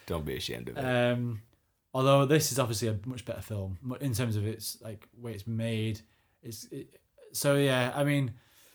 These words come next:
Speaker 2: basically, my conclusion is it was a good film. I liked it. I'd watch it again because it's quite, quite, it's got a lot going on. So it, I'd happily watch it again. Um,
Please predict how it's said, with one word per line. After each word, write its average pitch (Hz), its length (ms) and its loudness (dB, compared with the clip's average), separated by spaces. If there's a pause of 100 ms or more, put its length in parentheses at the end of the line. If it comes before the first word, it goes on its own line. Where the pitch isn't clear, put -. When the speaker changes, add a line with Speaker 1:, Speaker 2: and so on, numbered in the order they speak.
(140)
Speaker 2:
basically, 160 580 6 (140)
my 156 120 -2
conclusion 143 440 4
is 127 360 0 (500)
it 135 140 -6
was 110 100 -8
a 123 60 -4
good 107 220 0
film. 113 460 0
I 120 120 -8
liked 113 340 -2
it. 120 160 -6
I'd 113 80 -10
watch - 240 -8
it - 60 -8
again 113 420 -4
because 107 240 -6
it's 107 100 -12
quite, - 320 -10
quite, - 220 -6 (120)
it's - 120 -10
got 143 120 -4
a 143 40 -2
lot 135 220 -2
going 123 220 -4
on. 113 340 -2 (340)
So 127 160 -8
it, 110 220 -12
I'd 113 120 -10
happily 123 260 -6
watch 117 180 -6
it 113 60 -14
again. 107 360 -8 (460)
Um, 98 380 -6